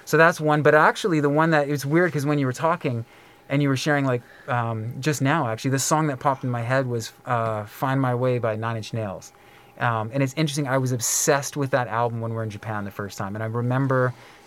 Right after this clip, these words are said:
uh, my daughter had just been born, um, and I remember just crying on this train. We were going to Tokyo,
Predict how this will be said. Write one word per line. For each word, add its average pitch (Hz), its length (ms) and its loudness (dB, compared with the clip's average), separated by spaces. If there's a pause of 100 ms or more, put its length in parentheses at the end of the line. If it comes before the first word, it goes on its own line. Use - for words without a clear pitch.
uh, 117 180 0
my 120 160 0
daughter 127 300 2
had 120 320 -4
just - 220 -2
been 135 160 0
born, 120 460 -2 (560)
um, 117 520 0
and 135 120 2
I - 20 4
remember 139 280 2
just 135 280 -2
crying 135 680 0
on 120 100 0
this 117 140 -4
train. 131 320 0
We 120 60 0
were 120 100 0
going 127 240 0
to 113 80 -8
Tokyo, 120 540 -2